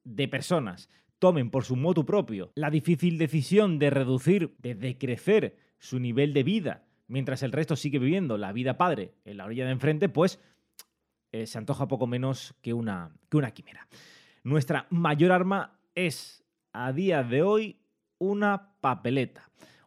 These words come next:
un voto, el poder elegir a aquella persona que decidirá por ti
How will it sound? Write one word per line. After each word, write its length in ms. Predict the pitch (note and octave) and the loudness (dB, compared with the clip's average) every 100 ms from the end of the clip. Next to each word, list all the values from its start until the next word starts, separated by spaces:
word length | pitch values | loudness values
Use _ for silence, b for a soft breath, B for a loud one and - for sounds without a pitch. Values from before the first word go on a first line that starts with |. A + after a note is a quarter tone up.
| - | 2
un 220 | A3 G3 | 4 4
voto, 320 | A#2+ - - | 2 -2 -10
el 140 | - B2+ | -8 -2
poder 220 | D#3 G#3+ | 2 2
elegir 520 | G3 D#3+ A3 A3+ - _ | 2 0 -2 -4 -6 _
a 120 | - | -12
aquella 360 | C3 G3+ A3 G3+ | -4 2 2 2
persona 600 | E3+ D3 F#3+ E3+ A#2+ _ - | 2 0 -2 -2 -4 _ 2
que 180 | A#3+ | 6
decidirá 500 | G3 - G3 F3 D#3+ | 6 4 0 0 0
por 220 | - C#3+ B2+ | 2 2 2
ti 320 | F3 G#2+ | -2 -4